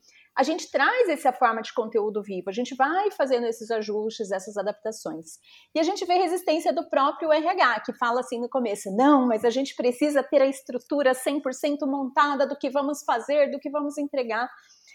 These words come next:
E a gente tem muitas vezes essa dificuldade de mostrar e falar assim, "Beleza, a gente entende o lado de vocês, tem coisas que a gente deixa super específicas, mas tem outras que a gente precisa ir fazendo ajuste pra fazer sentido de fato pro programa e pros participantes."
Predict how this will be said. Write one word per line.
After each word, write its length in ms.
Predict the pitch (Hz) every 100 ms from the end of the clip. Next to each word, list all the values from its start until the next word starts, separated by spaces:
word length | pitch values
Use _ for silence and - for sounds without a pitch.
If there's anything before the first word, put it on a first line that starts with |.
| - _
E 80 | 262
a 40 |
gente 240 | 262 349 -
tem 120 | 302
muitas 240 | 359 269
vezes 160 | 254 247
essa 180 | 233 233
dificuldade 560 | - 233 226 254 247
de 80 | 240
mostrar 320 | 233 226 247
e 60 | 247
falar 180 | 254 247
assim, 260 | 254 214
"Beleza, 440 | 208 320 233 226 202
a 20 |
gente 240 | 226 226
entende 300 | 240 254 302
o 40 | 285
lado 180 | 226
de 100 | 214
vocês, 340 | 196 - 240 294
tem 160 | 269
coisas 260 | 254 269 285
que 80 | 285
a 40 |
gente 200 | 254 247
deixa 220 | 220 208
super 260 | 226 220 226
específicas, 640 | 220 - 190 285 302 320 277
mas 160 | 269
tem 160 | 269 269
outras 280 | 240 247 247
que 80 | 254
a 40 |
gente 200 | 247 247
precisa 380 | - 240 240 240
ir 80 | -
fazendo 340 | 240 247 254 - _ _ -
ajuste 480 | 508 508 494 494 -
pra 160 | 302 349
fazer 420 | 381 311 311 466
sentido 540 | 480 349 320 285 247
de 100 | 240
fato 480 | 233 - 196 180 190
pro 160 | - 208
programa 640 | 196 170 190 262 349 359 - _ _ _
e 100 | 294
pros 360 | 302 262 240 247 - _ -
participantes." 920 | 254 262 - 311 311 190 170 -